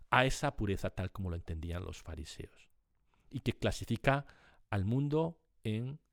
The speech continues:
eh, buenos y malos, limpios, impuros, y, y blancos, negros, ¿no?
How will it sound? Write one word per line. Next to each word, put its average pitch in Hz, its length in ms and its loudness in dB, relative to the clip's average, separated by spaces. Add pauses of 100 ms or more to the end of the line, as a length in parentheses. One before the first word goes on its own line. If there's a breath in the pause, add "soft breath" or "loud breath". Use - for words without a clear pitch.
(140)
eh, 104 220 -14
buenos 135 540 -2
y 85 60 -6
malos, 135 460 -2
limpios, 120 480 -4
impuros, 135 500 0
y, - 100 -10
y 113 280 -12 (100)
blancos, 127 460 -4
negros, 135 400 -6
¿no? 156 160 -14